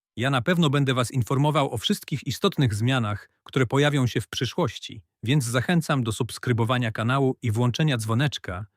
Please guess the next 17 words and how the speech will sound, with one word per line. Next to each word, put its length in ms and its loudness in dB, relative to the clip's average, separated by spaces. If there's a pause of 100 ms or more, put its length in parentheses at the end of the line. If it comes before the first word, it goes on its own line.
(140)
żeby 220 2
nie 100 4
przegapić 460 -2
żadnego 460 2
ważnego 380 2
materiału. 640 -2 (1080)
Dziękuję 460 2
wam 220 0
bardzo 340 0
za 140 0
obejrzenie 440 0
tego 220 -2
filmu 320 -2
do 100 -2
końca. 540 -8 (960)
Mam 240 0
nadzieję, 580 0